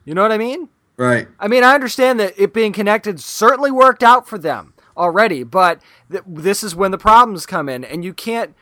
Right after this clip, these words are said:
Speaker 1: make decisions like this on the fly when you've got to connect the
Speaker 2: Plus
Speaker 1: universe, because this, th-, this is a ripple effect, man. It could affect all the movies, just like Spider-Man screwed everything up.
Speaker 2: Well, I'm gonna say this. I know how I said they can't push,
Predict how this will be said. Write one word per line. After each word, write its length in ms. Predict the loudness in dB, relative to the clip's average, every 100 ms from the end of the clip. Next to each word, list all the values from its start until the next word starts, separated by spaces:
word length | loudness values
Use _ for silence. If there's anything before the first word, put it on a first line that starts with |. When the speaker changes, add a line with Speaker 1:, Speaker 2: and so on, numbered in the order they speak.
| _
Speaker 1:
make 220 | -4 -4
decisions 500 | -6 -6 -6 -6 -4
like 200 | -2 -2
this 180 | -4 -2
on 140 | -2
the 80 | -2
fly 580 | -6 0 4 4 4 -2 _ _
when 160 | -8 -6
you've 140 | -2
got 160 | 2 2
to 80 | 2
connect 320 | -4 -4 -2
the 60 |
Speaker 2:
Plus 200 | 2 4
Speaker 1:
universe, 240 | 6 4 2
because 300 | 2 2 2
this, 280 | 0 -2 -4 -14 -20
th-, 240 | -18 -18
this 340 | -14 -4 -2 -2
is 120 | -4
a 40 |
ripple 360 | 0 0 0 -2
effect, 300 | 0 -2 -2
man. 180 | -4 -4
It 80 |
could 100 | -4
affect 400 | -4 -2 -2 -2 -6
all 220 | 0 4 4
the 80 |
movies, 340 | 2 -2 -2 -6
just 160 | -4
like 240 | -2 -2 -6
Spider-Man 600 | -4 2 2 2 -2 -4
screwed 320 | -6 -8 -8 -14 _
everything 600 | 0 2 2 -2 -8 -10
up. 260 | -12 -18 _ _ -4
Speaker 2:
Well, 140 | 2
I'm 120 | 2
gonna 100 | 0
say 240 | -4 -6 -6
this. 580 | -4 -4 -4 -6 -8 -10 _ _ _
I 180 | -12 -2
know 140 | 0
how 140 | 2 2
I 40 |
said 160 | -2 -6
they 80 |
can't 320 | -8 -6 -6 -6
push, 320 | -6 -6